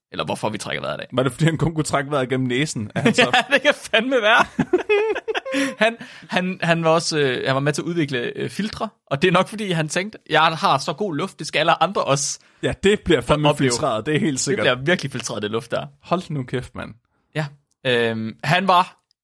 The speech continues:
Speaker 1: en pioner inden for menneskets forståelse af vejrtrækning og luftkvalitet. Og så var han også en mand, der mente, at man bedst forstod verden ved at eksperimentere på sig selv og sine børn.
Speaker 2: Ja, tak.
Speaker 1: Ja. I dag skal vi lige lære lidt om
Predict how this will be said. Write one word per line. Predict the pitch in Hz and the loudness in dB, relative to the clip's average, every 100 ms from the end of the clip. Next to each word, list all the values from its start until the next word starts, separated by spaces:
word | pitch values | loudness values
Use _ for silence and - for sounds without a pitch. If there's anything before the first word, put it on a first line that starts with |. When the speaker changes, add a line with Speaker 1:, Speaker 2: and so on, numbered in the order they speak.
| _ | _
Speaker 1:
en | 143 | -4
pioner | 139 156 151 190 131 - _ - | 2 2 2 2 2 0 _ -2
inden | 143 143 | -2 -2
for | |
menneskets | 131 139 180 - 202 - | 0 2 2 0 -2 -2
forståelse | 127 - 156 120 123 117 | -2 2 2 2 -2 -2
af | 110 | 0
vejrtrækning | 151 175 - 147 139 113 113 _ - | 2 2 2 -2 -2 -10 -12 _ -14
og | 113 | -12
luftkvalitet. | 113 139 143 - - 82 - - - _ _ _ _ _ _ _ _ _ _ _ _ _ _ _ _ | 2 2 2 -6 -10 -10 -10 -10 -14 _ _ _ _ _ _ _ _ _ _ _ _ _ _ _ _
Og | 143 | -2
så | 170 | 2
var | 214 | 4
han | 196 180 | 4 2
også | 202 196 | 2 2
en | |
mand, | 165 190 - | 2 2 2
der | 139 | 0
mente, | 147 185 208 | 2 0 -2
at | 135 | -4
man | 127 117 | -4 -6
bedst | 117 220 - | -2 0 0
forstod | - 135 208 185 | -4 2 4 4
verden | 131 143 - 131 | 4 2 0 -2
ved | 143 | 0
at | 139 | 2
eksperimentere | 127 - 120 113 190 151 - | 0 -4 -6 -2 2 2 0
på | |
sig | 113 113 | -8 -2
selv | - 202 - | 2 2 0
og | |
sine | - 110 110 | -8 -8 -6
børn. | 107 85 - _ - | -6 -6 -14 _ -2
Speaker 2:
Ja, | 120 143 | 4 4
tak. | - 92 - _ _ _ _ | 4 -4 -6 _ _ _ _
Speaker 1:
Ja. | 117 107 107 _ _ _ _ _ _ _ _ _ _ _ _ _ | -2 -2 -4 _ _ _ _ _ _ _ _ _ _ _ _ _
I | 139 | 0
dag | 147 147 | 2 2
skal | 123 | 0
vi | 120 | 0
lige | 131 | 4
lære | 117 | 4
lidt | 117 | 4
om | 117 | -2